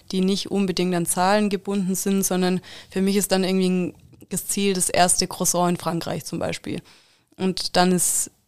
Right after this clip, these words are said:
das nicht an eine Kilometer- oder K M H Zahl irgendwie gebunden, sondern wenn ich das dann hab, dann ist das Ziel erreicht, so, ist cool. Und dann ist es halt einfacher, so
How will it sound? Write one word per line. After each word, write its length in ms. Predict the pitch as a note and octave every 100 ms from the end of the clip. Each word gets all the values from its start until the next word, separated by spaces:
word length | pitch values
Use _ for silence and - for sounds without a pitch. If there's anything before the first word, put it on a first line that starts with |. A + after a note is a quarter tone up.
| _ _
das 220 | - F#3 G3
nicht 320 | G#3 G3+ -
an 80 | F3+
eine 120 | F3+
Kilometer- 640 | - F#3 F#3 F#3+ F#3+ F#3
oder 320 | F3 F3+ F3
K 540 | E3+ - - - F#3 F3+
M 160 | F3+
H 240 | F3+ F#3 F3+
Zahl 400 | - E3+ E3+ E3+
irgendwie 300 | F3+ F3+ E3+
gebunden, 480 | E3+ F#3+ G3+ G3+ G3
sondern 440 | F3+ F3+ F3 -
wenn 100 | F3+
ich 120 | F3+ -
das 120 | -
dann 180 | F3 F3+
hab, 200 | A#3 -
dann 200 | F#3 F3
ist 120 | D#3+
das 100 | D#3+
Ziel 160 | -
erreicht, 320 | E3 E3+ E3+ -
so, 160 | -
ist 200 | E3 - -
cool. 100 | E3 D#3+ - - _ _ _ -
Und 440 | F#3 F3+ - -
dann 360 | F3+ F#3 F3+ - _ -
ist 200 | F3+ F3+
es 120 | F3
halt 240 | F#3 -
einfacher, 500 | - G3 F#3 F3 E3+
so 280 | E3+ F3+ E3+